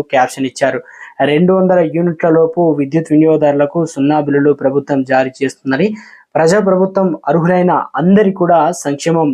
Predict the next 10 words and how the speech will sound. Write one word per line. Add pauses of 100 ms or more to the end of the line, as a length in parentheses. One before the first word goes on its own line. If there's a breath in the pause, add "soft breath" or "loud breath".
(160)
అందించనుందని
పేర్కొన్నారు. (320 loud breath)
కాగా, (200)
ఇంటి
అవసరాల
నిమిత్తం (420 soft breath)
రెండు
వందల (320)
యూనిట్ల
కంటే